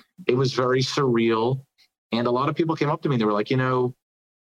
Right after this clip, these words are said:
we're used to seeing your band in a setting where talking over people, ordering drinks, running back and forth." It was really nice to just be able to sit down.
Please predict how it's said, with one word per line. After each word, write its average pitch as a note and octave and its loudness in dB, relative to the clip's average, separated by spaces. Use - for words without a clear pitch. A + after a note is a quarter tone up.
we're B2 2
used D#3 0
to C#3 -2
seeing C3+ 0
your A2+ 0
band A2 0
in G#2+ 2
a G#2+ 0
setting G#2 0
where F#2+ 0
talking A#2+ 0
over A2 0
people, G#2 0
ordering B2 0
drinks, A2+ -2
running B2 0
back A2+ 0
and A2+ -4
forth." G#2+ 0
It B2 2
was C3+ 0
really E3+ 2
nice C3+ 0
to A#2+ -2
just A2+ -2
be A#2 2
able G#2+ 0
to G#2+ -2
sit D#3 -2
down. G#2+ 0